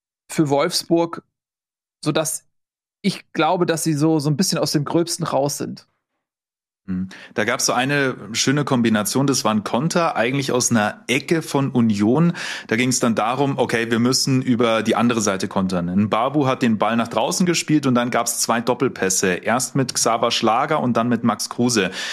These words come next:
Speaker 2: Der zweite Doppelpass hat dann nicht mehr funktioniert, weil ein Unioner noch einen Fuß dazwischen bekommen hat, aber da hat man zumindest mal so dieses Potenzial gesehen, was in dem Kader ist. Ja, so dieses Tempo nach vorne, ähm,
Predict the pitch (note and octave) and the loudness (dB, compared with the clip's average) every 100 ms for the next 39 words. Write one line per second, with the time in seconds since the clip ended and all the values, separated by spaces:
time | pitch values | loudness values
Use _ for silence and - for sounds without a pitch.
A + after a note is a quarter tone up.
0 | - - B2 - C#3 D#3+ D3 D#3 D3 C#3+ | -6 -2 -2 -2 -2 0 0 0 0 -2
1 | - - C3+ B2+ B2 C3 B2 B2+ - A2+ | -2 -2 0 0 0 0 0 0 2 4
2 | C3+ C3+ A2+ G#2+ G#2+ G#2+ G#2+ - G#2 G2 | 2 2 2 2 2 2 0 2 4 4
3 | F#2+ - A2+ G2+ A2 C3 C3 B2 A2+ G#2+ | 4 2 2 4 4 4 2 2 0 0
4 | A2+ - D3+ D3+ C#3+ D3+ - C#3+ C#3 C#3 | 0 0 2 0 0 -2 0 0 0 0
5 | C3 C3 - G#2+ G#2 A2 - B2 A2 A#2+ | 2 0 0 0 0 0 0 -2 0 0
6 | C#3 C#3 B2 A2 A2 G#2+ G#2 - G#2+ A2+ | 0 2 0 2 0 2 0 0 0 0
7 | G#2 G#2 A#2 C3+ G#2+ G2+ G2 G2 A2 G#2 | 0 0 0 0 2 2 0 0 2 2
8 | - F#2+ G2 A2+ A2 - - - _ - | 0 0 0 0 -2 -4 -10 -20 _ -2
9 | G#2 G#2+ G#2+ G2 G2+ G#2 - B2+ C#3 C#3 | -2 0 0 0 0 0 0 -2 0 2
10 | B2+ B2 - G#2 G#2 G#2 G2+ - - - | 2 0 0 2 2 0 -2 -6 -14 -6
11 | - G2 G2 | -2 2 2